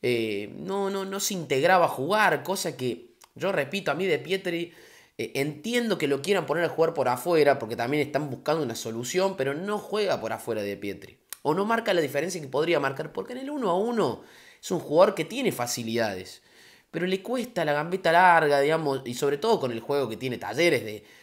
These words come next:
de dos punteros, dos wings bien marcados por afuera,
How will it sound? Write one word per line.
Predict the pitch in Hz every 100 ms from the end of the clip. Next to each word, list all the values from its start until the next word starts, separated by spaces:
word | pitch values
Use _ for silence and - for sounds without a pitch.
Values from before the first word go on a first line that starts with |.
| _
de | -
dos | 104 135 135 - - - - _
punteros, | 117 123 123 180 165
dos | 135 135
wings | 127 185 185 123 107
bien | 143 160
marcados | 135 113 - 156 160 -
por | 110
afuera, | 110 - 196 180 104